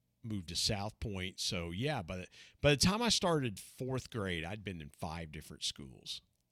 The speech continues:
And the school that I went to in fourth grade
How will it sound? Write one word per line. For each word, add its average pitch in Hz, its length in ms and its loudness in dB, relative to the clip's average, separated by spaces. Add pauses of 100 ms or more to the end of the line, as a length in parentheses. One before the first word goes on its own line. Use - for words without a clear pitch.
(760)
And 107 440 0
the 110 180 -4
school 139 340 0
that 117 100 4
I 110 60 4
went 110 200 -2
to 101 140 -2
in 87 60 -6
fourth - 320 -8
grade 98 420 -4